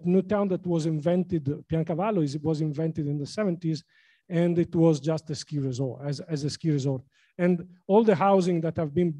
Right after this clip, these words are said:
built around d-, don't really have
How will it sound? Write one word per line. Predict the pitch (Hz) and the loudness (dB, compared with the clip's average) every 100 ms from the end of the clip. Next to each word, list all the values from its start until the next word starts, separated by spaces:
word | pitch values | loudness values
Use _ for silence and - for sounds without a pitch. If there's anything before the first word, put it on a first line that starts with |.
| - | -8
built | 151 247 254 | -4 -2 -2
around | 170 147 143 143 135 _ | -2 -2 -4 -8 -12 _
d-, | 180 180 | -10 -2
don't | 175 180 170 | 2 4 4
really | 165 180 165 147 - _ | 2 2 2 0 -4 _
have | - 165 | 0 0